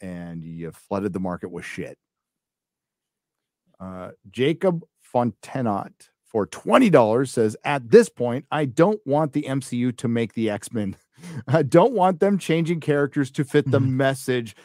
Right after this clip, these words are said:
Speaker 1: especially my favorite hero, Gambit." Yeah, it's gonna go down in history that Fox did a better job with the X-Men.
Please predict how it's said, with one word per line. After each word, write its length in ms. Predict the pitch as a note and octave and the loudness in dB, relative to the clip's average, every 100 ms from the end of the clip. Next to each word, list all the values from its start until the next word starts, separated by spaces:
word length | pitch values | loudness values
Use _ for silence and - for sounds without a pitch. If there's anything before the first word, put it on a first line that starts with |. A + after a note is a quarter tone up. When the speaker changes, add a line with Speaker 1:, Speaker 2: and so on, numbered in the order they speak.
| _ | _
Speaker 1:
especially 420 | C#3+ - F3+ F#3 D#3+ | -10 -4 -2 0 0
my 160 | C#3+ | 0
favorite 400 | C3 D3 D3 C#3+ | 0 2 2 0
hero, 240 | B2 C3+ B2+ | 0 2 0
Gambit." 460 | - A#2+ A2+ A2 D#3 | 0 -2 -2 -6 -2
Yeah, 240 | E3 B2+ _ _ _ - | -2 -2 _ _ _ -6
it's 160 | E3 C#3 | -6 -2
gonna 160 | G3+ | -2
go 160 | F#3+ G#3 | 2 0
down 220 | F#3+ F#3 | 0 0
in 100 | E3+ | 0
history 320 | E3 D#3+ D#3 C#3+ | 0 0 -2 -2
that 140 | B2 | -2
Fox 380 | - D3 C3+ - | 0 -2 -2 -4
did 140 | C#3+ | -4
a 40 | B2 | -2
better 260 | B2+ A#2+ | -4 -4
job 300 | A#2 A#2+ G2+ | -4 -4 -4
with 120 | G2 F#2+ | -6 -8
the 120 | F#2+ | -8
X-Men. 360 | F2 E2 D2 | -10 -14 -18